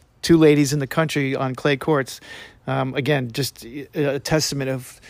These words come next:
the fortitude and the ability to kinda overcome injury, as well as just push themselves to the top. And so that in itself, and again, going back,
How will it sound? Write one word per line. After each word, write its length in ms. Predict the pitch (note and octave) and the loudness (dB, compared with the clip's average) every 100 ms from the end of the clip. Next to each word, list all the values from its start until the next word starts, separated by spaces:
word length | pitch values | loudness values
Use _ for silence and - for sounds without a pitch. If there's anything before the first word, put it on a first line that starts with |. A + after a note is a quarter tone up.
| - - - - | -20 -20 -16 -8
the 100 | C3+ | 0
fortitude 720 | D#3 D#3 D3 D3+ D3 C#3+ C#3 | 4 4 4 2 4 4 0
and 720 | C#3+ C#3 C3 C3 B2+ B2+ B2+ | -2 -2 -2 -4 -4 -6 -8
the 280 | C3+ B2+ C3 | -6 -4 -2
ability 380 | B2+ C#3+ C3+ B2 | 2 2 2 0
to 40 | |
kinda 240 | A#2+ C3+ B2 | -4 -4 -2
overcome 460 | C3 C3 - C3 | -2 -2 -4 -4
injury, 360 | C#3 C3 C#3+ C3+ | -2 0 0 0
as 140 | A#2 | -2
well 200 | B2+ B2+ | 0 0
as 120 | B2 A#2 | 0 -2
just 260 | C3 - | -4 0
push 160 | C#3+ C3+ | 0 2
themselves 480 | C3+ A#2+ C3 A#2+ - | 0 0 0 0 -2
to 80 | A#2+ | -6
the 100 | A#2 | -6
top. 380 | - B2+ A#2+ - | 0 2 2 0
And 180 | C3 | -2
so 260 | - D3+ C3+ - - - | 4 4 4 0 -10 2
that 200 | D#3+ C#3+ | 4 4
in 40 | |
itself, 420 | C#3 - D#3+ C3 - - - | 0 4 4 4 0 -16 0
and 100 | F#3 | 2
again, 260 | F3+ F3+ D3+ | 4 2 2
going 260 | D#3+ E3 | 0 0
back, 320 | D#3+ D#3+ C3 | 2 2 0